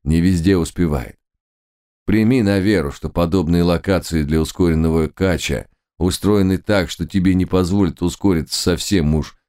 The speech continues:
беззастенчиво. Мобы внизу с некоторых уровней дают уже не так много, как хотелось бы тебе. Плюс они могут получить иммунитет от удушения,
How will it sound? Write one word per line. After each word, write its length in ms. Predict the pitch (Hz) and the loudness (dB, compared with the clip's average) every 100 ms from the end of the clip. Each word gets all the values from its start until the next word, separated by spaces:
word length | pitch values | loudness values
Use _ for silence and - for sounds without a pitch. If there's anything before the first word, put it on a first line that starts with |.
| _ - | _ -6
беззастенчиво. 1120 | 73 90 76 98 85 - 95 62 - 55 - _ _ _ _ _ | 0 0 2 0 -2 -2 -2 -2 -8 -12 -16 _ _ _ _ _
Мобы 500 | 71 98 139 101 117 | -2 2 2 2 0
внизу 500 | 95 113 107 90 127 | 2 0 0 0 0
с 140 | 90 104 | -2 0
некоторых 600 | 110 - 110 110 87 - | -2 -2 -2 -2 -2 -2
уровней 580 | 123 95 85 90 76 - _ | 0 0 0 0 -2 -6 _
дают 440 | - 110 127 120 117 | -2 0 2 0 0
уже 240 | 110 113 | 0 2
не 140 | 117 | 0
так 280 | 110 117 104 | 0 -2 -2
много, 360 | 104 123 76 73 | -2 0 0 -2
как 260 | 80 71 | -2 -4
хотелось 460 | 82 80 80 64 60 | -4 -4 -2 -4 -6
бы 140 | 69 | -8
тебе. 400 | - 85 62 - _ _ _ _ _ - | -2 -2 -2 -8 _ _ _ _ _ -8
Плюс 300 | 62 65 - | -4 -4 -2
они 240 | 69 73 | 0 2
могут 360 | 73 73 73 76 | 2 0 -2 -4
получить 440 | 76 78 - 82 - | -4 -4 -2 -6 -2
иммунитет 680 | 92 92 98 98 92 90 - | 0 2 2 0 0 -2 -2
от 200 | 90 - | -4 -2
удушения, 840 | 90 92 98 - 55 50 50 50 | -2 0 0 -4 -12 -10 -12 -14